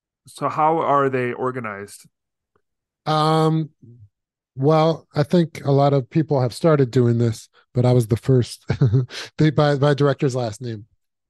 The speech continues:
Speaker 1: Really? That's
Speaker 2: Yeah.
Speaker 1: interesting.
Speaker 2: It's, it's kind of a fun system because it means most people can't find anything but me. So when someone comes over, they're like, "You don't own Ghostbusters or whatever." And I'm like, "Yeah, I do. And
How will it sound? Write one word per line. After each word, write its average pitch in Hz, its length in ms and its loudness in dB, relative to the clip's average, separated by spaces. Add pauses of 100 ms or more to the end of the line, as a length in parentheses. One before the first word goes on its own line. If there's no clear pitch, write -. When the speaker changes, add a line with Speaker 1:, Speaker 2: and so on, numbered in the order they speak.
(600)
Speaker 1:
Really? 143 420 2 (380)
That's 185 180 -4
Speaker 2:
Yeah. 127 60 2
Speaker 1:
interesting. 120 500 -6 (520)
Speaker 2:
It's, 165 160 -2
it's 190 220 0
kind 214 180 2
of 202 60 4
a 190 100 6
fun 175 300 0
system 156 540 0
because 135 800 0 (160)
it 147 80 -2
means 143 300 -2 (360)
most 160 320 0
people 147 460 2
can't 143 320 -2
find 139 340 0
anything 135 560 -2
but 120 220 -4
me. 147 240 0 (560)
So 123 480 -2 (240)
when 123 140 -6
someone 131 260 -4
comes 120 240 -4
over, 120 380 0
they're 117 120 0
like, 110 220 -4 (120)
"You 127 160 -2
don't 151 200 4
own 147 420 2 (300)
Ghostbusters 131 720 0
or 120 80 0
whatever." 117 320 -2
And 107 80 -6
I'm 104 60 -8
like, 104 180 -8
"Yeah, 160 140 -2
I 135 120 -2
do. 131 340 0
And 110 340 -6